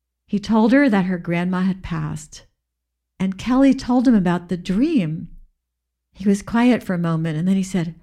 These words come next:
"Kelly, I had almost the exact same dream." He described the same scenario that Kelly had, that they were sitting around the dinner table eating, and that Gram looked well and told him that she was fine.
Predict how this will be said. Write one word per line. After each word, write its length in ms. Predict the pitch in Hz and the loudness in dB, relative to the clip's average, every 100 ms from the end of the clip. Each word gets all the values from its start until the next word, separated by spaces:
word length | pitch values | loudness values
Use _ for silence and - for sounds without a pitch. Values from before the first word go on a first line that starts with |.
| _ | _
"Kelly, 440 | - 185 170 175 170 | -2 0 2 -2 -2
I 60 | 175 | -2
had 180 | 175 - | -2 -2
almost 340 | 175 170 165 | -4 -4 -6
the 80 | 170 | -6
exact 400 | 156 - 165 156 | -8 -4 -4 -4
same 240 | - 165 151 | -4 -4 -2
dream." 480 | 170 170 156 - - _ _ _ _ _ | -4 -4 -4 -8 -18 _ _ _ _ _
He 140 | 254 | 0
described 800 | 196 262 269 - 202 185 175 - | 4 2 2 -4 0 0 -2 -6
the 100 | 185 | -8
same 380 | 175 - 175 180 | -6 -4 -2 -2
scenario 600 | - 202 185 175 175 170 | -2 -2 0 0 0 0
that 160 | 160 160 | -2 -2
Kelly 320 | 196 185 180 | -2 2 2
had, 380 | 151 151 - - _ _ _ | 0 -4 -8 -16 _ _ _
that 140 | 190 | 0
they 100 | 196 | 0
were 100 | 180 | 0
sitting 320 | 170 208 202 214 | 0 2 4 4
around 300 | 208 190 170 | 6 4 2
the 60 | |
dinner 280 | 160 170 175 | 2 2 0
table 400 | 170 165 156 156 | -2 -2 0 -2
eating, 540 | 165 160 160 156 156 - _ _ - | 0 0 0 -4 -6 -12 _ _ -4
and 160 | 175 | -2
that 140 | 175 170 | -2 -2
Gram 320 | 175 180 175 | 0 0 0
looked 240 | 185 180 | -2 -4
well 340 | 160 165 160 156 | -4 -2 0 -2
and 220 | 147 147 | -4 -6
told 300 | - 165 165 | -4 -4 -2
him 180 | 170 160 | -2 -2
that 160 | 139 | -6
she 200 | - - | -8 -6
was 220 | 170 160 | -6 -6
fine. 580 | - 165 165 143 - - | -6 -2 -2 -2 -6 -12